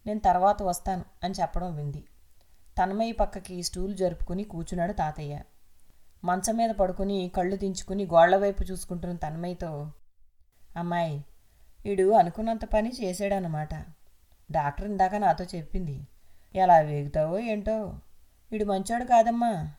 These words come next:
కాస్త అదుపులో పెట్టే బాధ్యత నీదే ఇంకా," అన్నాడు.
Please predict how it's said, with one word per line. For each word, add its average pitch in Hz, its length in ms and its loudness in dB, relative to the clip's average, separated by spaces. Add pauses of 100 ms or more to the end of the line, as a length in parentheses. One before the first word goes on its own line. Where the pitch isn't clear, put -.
(300)
కాస్త 175 280 -4
అదుపులో 160 420 2
పెట్టే 190 280 -2
బాధ్యత 180 440 4
నీదే 185 480 -2
ఇంకా," 185 280 -8 (260)
అన్నాడు. 135 300 -6